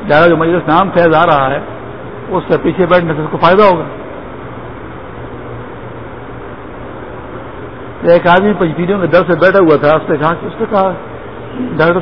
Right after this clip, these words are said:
صاحب میں تو در سے بیٹھا ہوا ہوں،" وہ تو انہوں نے در سے یہ کہا تھا کہ آپ اور چچا کی محبت کے جذبات طاری ہو جاتے ہیں۔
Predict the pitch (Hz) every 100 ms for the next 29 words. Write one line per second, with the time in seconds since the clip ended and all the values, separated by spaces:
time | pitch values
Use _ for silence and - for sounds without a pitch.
0 | 202 196 175 175 185 175 - - - -
1 | - - - - - - 143 175 170 156
2 | 196 190 175 165 175 170 151 147 - -
3 | - 170 170 156 165 - 160 208 170 170
4 | 175 151 139 - - - - - - 160
5 | 185 165 143 175 190 170 156 135 165 156
6 | 143 139 135 165 - 156 147 139 123 98
7 | -